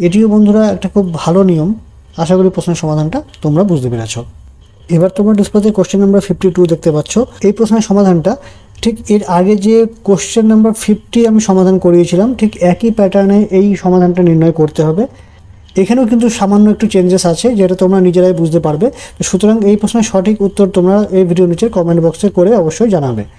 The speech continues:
এবং এই প্রশ্নের সঠিক উত্তরও আমি এর পরবর্তী ভিডিওতে তোমাদেরকে জানিয়ে দেবো। এবং এই question number ফিফটি টু এর সঙ্গে সঙ্গে শেষ হচ্ছে আজকের video class। আশা করি video class থেকে তোমরা অনেকটাই উপকৃত হবে এবং পরবর্তী পার্টগুলো পেতে Jobs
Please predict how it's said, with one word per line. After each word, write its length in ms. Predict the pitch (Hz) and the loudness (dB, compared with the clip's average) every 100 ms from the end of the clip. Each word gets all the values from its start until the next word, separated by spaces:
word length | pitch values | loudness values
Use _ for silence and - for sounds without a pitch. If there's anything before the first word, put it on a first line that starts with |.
| - - - - - - - - - - - 175 | -20 -20 -20 -20 -20 -20 -20 -20 -20 -20 -2 0
এবং 140 | 175 185 190 | 2 0 0
এই 60 | 190 | 0
প্রশ্নের 280 | 214 233 226 | 0 0 0
সঠিক 200 | 190 190 196 | 0 -2 -2
উত্তরও 280 | 185 170 160 220 175 | -2 0 0 -2 0
আমি 140 | 185 185 | 2 2
এর 80 | 185 175 | 0 0
পরবর্তী 380 | 170 175 165 196 175 | 0 0 0 -2 0
ভিডিওতে 340 | 165 160 165 277 - - - - - | 2 0 0 -4 -8 -20 -20 -20 -2
তোমাদেরকে 320 | 165 156 165 196 | 0 0 0 -2
জানিয়ে 240 | 160 143 110 | 0 -2 -4
দেবো। 140 | 104 104 - _ 170 | -8 -10 -18 _ -2
এবং 120 | 196 185 | 0 2
এই 60 | 196 | 0
question 220 | 185 - 202 | 0 -2 0
number 180 | 208 208 | 0 0
ফিফটি 200 | 185 196 185 | -2 -2 0
টু 60 | 185 | 0
এর 60 | 180 | 0
সঙ্গে 180 | 170 175 170 | 0 0 0
সঙ্গে 200 | 156 202 - - | -2 -2 -4 -12
শেষ 160 | - 170 170 | -2 0 0
হচ্ছে 180 | - 247 - - - 165 | 0 -4 -4 -20 -6 -6
আজকের 300 | - 196 180 156 | -2 0 0 0
video 200 | 156 156 | 0 0
class। 180 | 160 226 - - - - 160 | 0 -2 -6 -20 -20 -8 -2
আশা 120 | 196 | 0
করি 120 | 196 190 | 0 0
video 160 | 180 185 | 2 0
class 140 | 190 - | 0 -2
থেকে 120 | 196 180 | -2 0
তোমরা 140 | 175 170 | 2 2
অনেকটাই 260 | 165 160 180 | 0 0 0
উপকৃত 280 | 151 143 156 156 | 0 -2 -4 -2
হবে 140 | 165 233 226 | 0 2 2
এবং 140 | 165 160 160 | 0 0 0
পরবর্তী 400 | 156 151 139 156 151 | 0 0 -4 -4 -4
পার্টগুলো 320 | 151 147 156 156 | -2 0 -2 -2
পেতে 200 | 147 247 - - - 143 | -2 -4 -4 -20 -20 -6
Jobs 240 | 165 190 | -2 -2